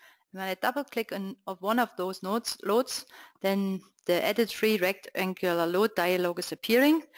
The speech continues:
and you can enter the magnitude here, and you can select any free variable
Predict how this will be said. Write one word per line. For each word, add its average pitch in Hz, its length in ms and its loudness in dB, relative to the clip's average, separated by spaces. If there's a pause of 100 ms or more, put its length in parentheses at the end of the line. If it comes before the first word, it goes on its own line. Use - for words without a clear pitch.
(380)
and 190 160 -4 (120)
you 185 100 0
can - 400 -10
enter 214 280 2
the 214 80 2
magnitude 202 580 -2
here, 190 340 -2 (260)
and 180 320 -6 (160)
you 185 280 -8
can 180 340 -4
select - 760 -6 (540)
any 208 360 2
free 202 600 -2
variable 175 920 -2